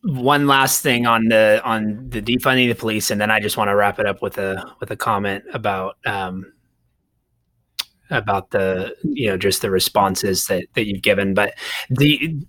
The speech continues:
the nationwide agenda of Black Lives Matter has been to basically adopt this defund the police. Um, and I think when you really get down to, uh, like, what it means, it's usually a reallocation of funding.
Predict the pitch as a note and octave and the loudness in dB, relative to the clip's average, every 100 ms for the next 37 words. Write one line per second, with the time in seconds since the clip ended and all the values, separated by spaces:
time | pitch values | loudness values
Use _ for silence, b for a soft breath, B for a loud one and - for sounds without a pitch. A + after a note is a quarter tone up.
0 | _ - F3+ - _ G3 C#3+ C3 D#3+ - | _ -6 -6 -6 _ 0 4 4 4 2
1 | C3+ B2+ A#2 A#2 A#2 A2 G#2 A2 G#2 G#2+ | 2 2 2 2 2 2 2 0 2 0
2 | G2 G#2 G2 F#2+ G2+ G2+ - G#2 G2 F2+ | 0 0 0 2 2 0 0 -2 0 0
3 | G2 - G2 F#2+ F#2 G2 F2+ - F#2+ - | -2 -2 -2 -2 0 0 -2 -6 -6 -4
4 | - - A#2+ G2+ G#2 G2 F#2 - F#2+ F2+ | -6 -6 -6 -2 -2 -4 -6 -4 -4 -4
5 | - - _ C#3 G#2+ F#2+ F#2 - _ B | -6 -8 _ -2 0 -2 -6 -10 _ B
6 | B B B - B2 - _ _ _ _ | B B B -12 -12 -12 _ _ _ _
7 | _ C3+ A#2 A2 F3+ F3+ - C3 A#2 A2+ | _ 2 2 2 2 2 4 4 4 4
8 | A#2+ A#2 A#2 A2 A#2 A2 G#2+ A#2 A2 A2 | 4 4 2 2 2 2 0 -2 -2 -2
9 | - E3 A2+ G2+ - _ - A2+ A2 G#2 | -4 -2 0 0 -4 _ -8 0 2 2
10 | G#2 A2 G#2 G2+ G2 F#2+ - A#2+ B2+ A2+ | 2 0 0 -4 -6 -6 0 0 2 2
11 | G2+ G2 G#2+ G#2 G2+ - G2 - G2 - | 0 0 0 2 0 -2 -4 -4 -8 -4
12 | F#2+ F2 E2 | -4 -4 -12